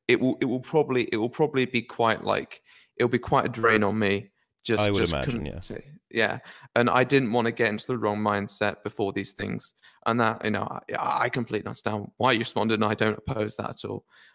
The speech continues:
Speaker 1: Um, it was just, it was just probably, like, I had to put myself first in that instance and just,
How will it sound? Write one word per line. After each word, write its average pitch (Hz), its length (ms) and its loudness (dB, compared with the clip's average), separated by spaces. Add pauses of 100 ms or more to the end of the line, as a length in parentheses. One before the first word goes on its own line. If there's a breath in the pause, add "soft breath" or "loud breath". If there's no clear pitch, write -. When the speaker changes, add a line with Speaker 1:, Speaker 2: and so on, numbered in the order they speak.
(200 soft breath)
Speaker 1:
Um, - 280 -6
it - 80 -10
was 120 100 -8
just, - 260 -6
it 101 60 -4
was - 140 -6
just - 240 -4 (120)
probably, 120 380 2
like, 101 220 2
I 110 40 0
had 127 220 -4
to - 80 -18 (100)
put - 240 -2
myself 104 460 -2
first 101 320 -4
in 104 60 -6
that 104 180 -2
instance - 420 -6
and 101 140 -6
just, - 420 -6